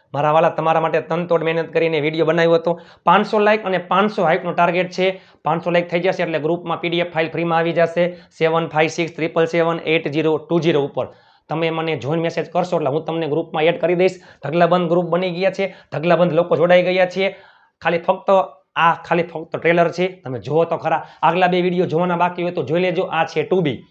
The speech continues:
વીસ દિવસ, વીસ ટોપિક, વીસ પી ડી એફ ફાઇલ. આની જેમ જ બાકાજી કે બોલાવવાની છે આપણે, મારા વાલા. તમે જુઓ તો ખરા, હકાર, નકાર, પ્રશ્નાર્થ, પ્રશ્નાર્થ, નકાર. જીવનભર નહીં ભૂલાય હો.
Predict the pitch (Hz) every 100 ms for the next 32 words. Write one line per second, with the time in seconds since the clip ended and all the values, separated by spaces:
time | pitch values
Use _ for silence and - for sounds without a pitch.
0 | _ _ - 165 170 185 196 196 156 190
1 | - 196 202 143 185 - 190 196 190 175
2 | 185 - _ - 170 180 151 190 160 151
3 | 185 208 185 196 190 202 202 196 190 196
4 | 151 135 123 110 104 95 - _ _ _
5 | _ 139 135 127 170 180 139 147 135 147
6 | - 175 170 180 - - 151 - 165 165
7 | - - - 160 - 170 170 - 151 160
8 | 165 160 - 139 165 139 104 - _ _
9 | _ _ 156 180 170 160 151 156 135 127
10 | 131 165